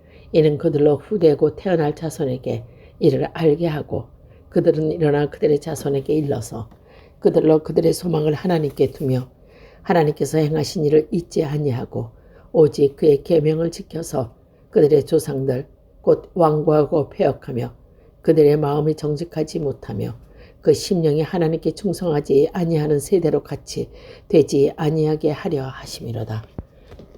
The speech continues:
아브라함 자손은 무기를 갖추며 활을 가졌으나 전쟁의 날에 물러갔도다.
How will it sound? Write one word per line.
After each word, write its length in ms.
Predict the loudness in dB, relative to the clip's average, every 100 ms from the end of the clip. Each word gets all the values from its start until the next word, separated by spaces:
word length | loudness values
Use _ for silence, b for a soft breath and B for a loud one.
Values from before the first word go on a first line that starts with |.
| B B B B
아브라함 460 | 2 4 4 2
자손은 440 | -2 -2 0 0 0
무기를 360 | 0 2 2
갖추며 600 | -2 -8 -12 -6 -6 -6 -10 -20 _
활을 320 | -2 0 0 -2
가졌으나 540 | -4 -4 -4 -4 -4
전쟁의 520 | -6 -8 -4 -2 -2
날에 240 | -2 0 0
물러갔도다. 840 | 2 2 0 -4 -10 -8 -6 -6